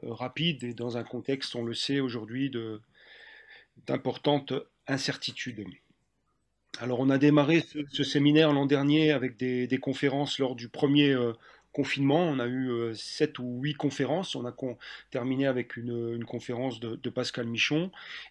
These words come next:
Et, euh, il y a un mois, une conférence du géographe Olivier Soubéran qui est là, euh, aujourd'hui. Donc, on était, euh, en janvier sur le thème, euh, rythme et improvisation. On accueille aujourd'hui l'océanographe, c'est un mot qui fait, euh, rêver, donc l'océanographe Jacques Véron,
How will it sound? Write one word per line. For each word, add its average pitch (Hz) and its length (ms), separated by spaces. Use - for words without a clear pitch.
Et, 127 340
euh, 120 240
il 120 60
y 123 60
a 123 120
un 139 120
mois, 143 340
une 127 80
conférence 131 560
du 127 80
géographe 131 560
Olivier 131 300
Soubéran 135 440
qui - 180
est 117 40
là, 135 240
euh, 120 280
aujourd'hui. 123 520
Donc, 123 220
on 117 80
était, 123 320
euh, 110 300
en 127 140
janvier 127 480
sur - 280
le 117 120
thème, 143 460
euh, 113 240
rythme 131 520
et 131 240
improvisation. 117 760
On 120 120
accueille 156 340
aujourd'hui 143 760
l'océanographe, 139 840
c'est 127 140
un 120 80
mot 139 200
qui 135 140
fait, 123 240
euh, 113 200
rêver, 131 520
donc 120 240
l'océanographe 127 800
Jacques 120 220
Véron, 131 380